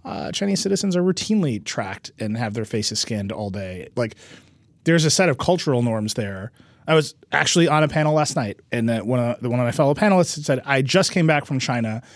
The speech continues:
and people there will happily go the entire day without anything because their faces just get scanned, and that will serve as, like, currency. That will serve as reputation scores." Like,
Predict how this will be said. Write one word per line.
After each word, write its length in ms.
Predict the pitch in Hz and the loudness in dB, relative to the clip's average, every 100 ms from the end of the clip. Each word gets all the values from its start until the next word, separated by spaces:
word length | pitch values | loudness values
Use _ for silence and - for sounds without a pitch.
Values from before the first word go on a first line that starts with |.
| - - | -16 -8
and 100 | 117 | -2
people 260 | 156 165 | 2 2
there 220 | 139 127 123 | 2 2 0
will 240 | 117 120 - | -2 -4 -4
happily 380 | - 143 160 139 | -2 2 2 2
go 100 | 131 | 2
the 140 | 127 | 0
entire 320 | 117 131 123 | -2 -2 -2
day 160 | 113 107 | -2 -2
without 260 | 107 110 - | -4 -4 0
anything 360 | 143 123 117 | 0 2 -2
because 220 | 104 113 110 | -2 -4 -6
their 80 | |
faces 340 | 104 120 113 113 | -4 -2 -2 -4
just 200 | 117 - | -4 -6
get 100 | 98 | -4
scanned, 540 | - - 113 98 98 - - - - | -4 -2 -4 -6 -10 -12 -20 -20 -8
and 100 | 117 | -6
that 100 | 117 | -4
will 80 | 110 | -4
serve 280 | - 117 110 | -4 -4 -4
as, 140 | 104 | -6
like, 240 | 98 95 - - _ _ _ | -8 -12 -16 -20 _ _ _
currency. 600 | - 170 120 - 95 85 139 | 0 0 0 -4 -6 -8 -4
That 140 | 127 | -2
will 80 | 120 | -2
serve 220 | - 120 | -2 -2
as 120 | 113 | -2
reputation 540 | 147 - - 165 - 113 | -2 -4 -2 0 0 -4
scores." 380 | - 82 - 127 | -6 -10 -6 -6
Like, 160 | 117 | -6